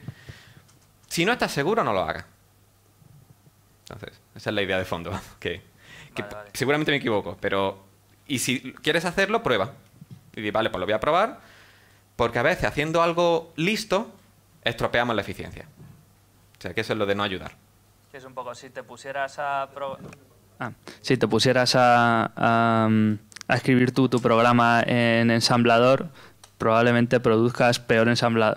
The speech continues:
Speaker 2: peor código máquina que el que produce un compilador.
Speaker 1: Seguramente, no probablemente, seguramente. Que es un ejercicio chulo. Yo en la carrera, de hecho, eso no lo he dicho, pero bueno,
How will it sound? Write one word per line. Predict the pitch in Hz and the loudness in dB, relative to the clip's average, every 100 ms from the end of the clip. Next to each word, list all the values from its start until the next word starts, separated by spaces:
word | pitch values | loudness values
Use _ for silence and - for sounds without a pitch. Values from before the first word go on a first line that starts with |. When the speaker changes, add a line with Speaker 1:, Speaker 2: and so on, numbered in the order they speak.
| - | 0
Speaker 2:
peor | 110 120 120 | 0 0 2
código | 120 113 | 2 4
máquina | 117 117 120 | 4 2 2
que | 120 | 2
el | 107 | 2
que | |
produce | 104 107 113 | 2 2 0
un | |
compilador. | 104 98 98 104 | -2 -2 0 0
Speaker 1:
Seguramente, | 110 127 107 92 107 | 0 -2 -4 -6 -6
no | 117 | -2
probablemente, | 117 113 98 - | -2 -2 -8 -8
seguramente. | 101 107 107 95 90 - - - - - - | -6 -4 -6 -10 -14 -16 -20 -20 -20 -20 -2
Que | 135 | 0
es | |
un | 180 | 0
ejercicio | 208 190 175 160 | -2 -4 -4 -4
chulo. | - 95 82 - _ _ - | -4 -6 -6 -12 _ _ -10
Yo | 123 143 | -2 0
en | |
la | 170 170 | 0 0
carrera, | 147 135 185 - | -2 -2 -2 -4
de | 131 | -4
hecho, | 147 123 | -2 -2
eso | 151 | -2
no | 147 | 0
lo | |
he | 143 | 0
dicho, | 139 143 | 0 -4
pero | - 98 | -4 -2
bueno, | 107 | -2